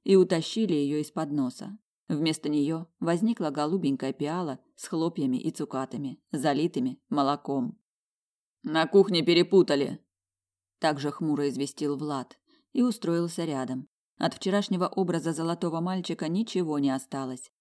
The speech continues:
Привычная кожанка, джинсы, на голове бардак, весь хмурый и выглядит, как с хорошего бодуна, только запаха нет.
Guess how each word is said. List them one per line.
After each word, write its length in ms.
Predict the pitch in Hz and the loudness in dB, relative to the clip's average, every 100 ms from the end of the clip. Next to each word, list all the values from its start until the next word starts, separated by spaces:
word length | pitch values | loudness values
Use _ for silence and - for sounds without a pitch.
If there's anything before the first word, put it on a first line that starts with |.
| _ - | _ 2
Привычная 520 | 190 208 254 147 143 | 6 6 4 0 0
кожанка, 520 | 147 147 185 190 175 | 0 0 0 0 -2
джинсы, 540 | 143 139 175 175 170 - - | -4 0 0 -2 -6 -8 -2
на 120 | 151 | 0
голове 320 | 139 139 143 | 2 0 0
бардак, 500 | 127 131 135 160 - _ _ - | -2 -2 -2 -4 -8 _ _ -2
весь 280 | 165 170 - | 4 4 4
хмурый 460 | 190 202 190 127 - _ - | 2 2 4 0 -6 _ 4
и 120 | 180 | 6
выглядит, 460 | 196 170 131 123 - - | 8 4 2 0 -6 -2
как 180 | - | -2
с 60 | - | 0
хорошего 420 | 220 214 202 196 | 0 0 0 0
бодуна, 500 | 185 190 196 131 120 _ _ | 0 2 2 2 -4 _ _
только 280 | 156 151 170 | -8 -4 -4
запаха 400 | 170 - - 131 | -4 -4 -6 -4
нет. 340 | 135 127 - | -2 -4 -8